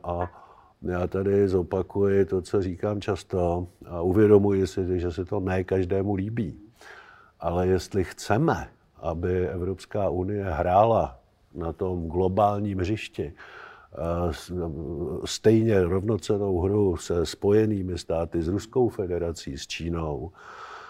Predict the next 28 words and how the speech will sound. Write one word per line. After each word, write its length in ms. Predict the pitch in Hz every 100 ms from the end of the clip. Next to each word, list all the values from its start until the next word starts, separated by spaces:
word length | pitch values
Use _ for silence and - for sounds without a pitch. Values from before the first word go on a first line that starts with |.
| -
tak 180 | 95 90
jsou 220 | - 120
některé 480 | 113 117 - 127 123
politiky, 760 | 113 104 98 92 90 - 67 - _ - 95
které 480 | - 101 98 104
budou 340 | 98 104 104 104
muset 420 | 101 98 101 98
být 320 | 95 104 98
mnohem 460 | 101 92 92 101 101
více, 380 | 90 90 - 98 101 104 90 98
eh, 180 | 87 92
skoncentrované 800 | - 95 85 101 98 98 98 98
a 100 | 101
integrované. 760 | 98 87 104 104 95 92 78 76 - - -
A 80 |
zahraniční 680 | 87 90 98 101 98 87 95
a 100 | 95
obranná 400 | 90 90 95 95
politika 520 | 90 92 92 95 92 95
patří 440 | 87 78 - 90
mezi 300 | 95 90 95
ně. 320 | 95 87 85 98 - - - - -
A 300 | 82 87 87
já 180 | 92 95
už 160 | 95
teď 300 | - 101 92
slyším 600 | - 95 90 - 101 101
řadu 440 | 92 92 87 92